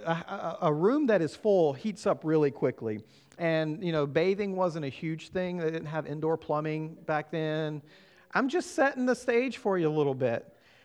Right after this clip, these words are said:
People could not move around at all. Now, our, let me go back to New York for a moment. Our first reaction was this. What were we thinking? Let's just go back to the hotel.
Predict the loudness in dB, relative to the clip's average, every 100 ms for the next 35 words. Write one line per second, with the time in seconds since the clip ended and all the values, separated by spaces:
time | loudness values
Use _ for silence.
0 | _ -2 0 0 -2 0 0 0 0 2
1 | 2 0 -2 0 2 0 0 0 2 2
2 | 2 0 -2 -2 0 2 0 -2 -8 _
3 | _ _ _ _ _ _ _ _ _ _
4 | _ 0 2 2 2 0 2 2 2 0
5 | 2 2 2 0 0 2 0 0 0 -2
6 | 0 -2 -2 -2 0 0 0 -4 -4 -2
7 | -2 -4 0 0 0 -4 -12 -14 _ _
8 | -6 -4 0 0 0 -2 -4 -6 -6 -10
9 | -10 _ _ -10 -10 -2 0 0 -2 -4
10 | -2 -4 -2 -2 -2